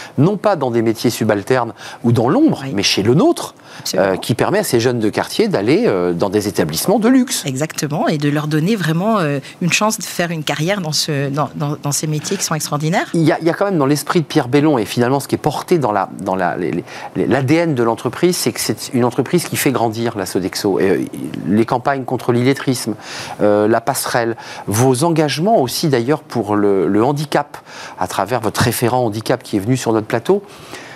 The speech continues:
Speaker 1: Il y a comme ça, dans cette entreprise, au-delà du business, une véritable volonté de faire grandir.
Speaker 2: Alors, grandir, c'est justement ce troisième pilier de, de, de notre marque employeur, de notre promesse employeur.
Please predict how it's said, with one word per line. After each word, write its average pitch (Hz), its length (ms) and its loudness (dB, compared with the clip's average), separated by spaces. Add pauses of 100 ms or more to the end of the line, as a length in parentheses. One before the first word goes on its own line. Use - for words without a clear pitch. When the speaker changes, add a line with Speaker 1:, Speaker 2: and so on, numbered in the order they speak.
(140)
Speaker 1:
Il - 40 0
y - 40 2
a 220 40 2
comme 175 180 -2
ça, 220 160 0
dans 160 140 -2
cette 165 200 0
entreprise, 156 540 0
au-delà 180 320 4
du 151 140 -2
business, 147 480 0
une 135 160 2
véritable 143 600 2
volonté 151 480 2
de 202 80 -6
faire 117 200 -2
grandir. 117 520 2 (280)
Speaker 2:
Alors, 175 100 0
grandir, 214 320 0
c'est - 160 -2
justement 196 320 -4
ce - 100 0
troisième 170 380 -2
pilier 262 380 0
de, 175 320 2
de, 151 300 -2
de 156 160 -2
notre 160 360 -2
marque 151 320 -2
employeur, 170 400 -6
de 196 80 -2
notre 160 160 -2
promesse 170 380 -2
employeur. 208 400 -2